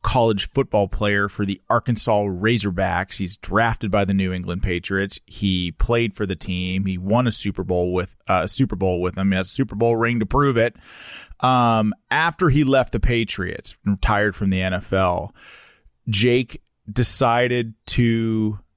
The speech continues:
enlist in the military and started completely over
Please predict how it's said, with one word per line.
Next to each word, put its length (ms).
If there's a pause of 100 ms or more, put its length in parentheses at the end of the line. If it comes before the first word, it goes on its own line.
(160)
enlist 600
in 120
the 60
military 760 (520)
and 180
started 480
completely 920
over 440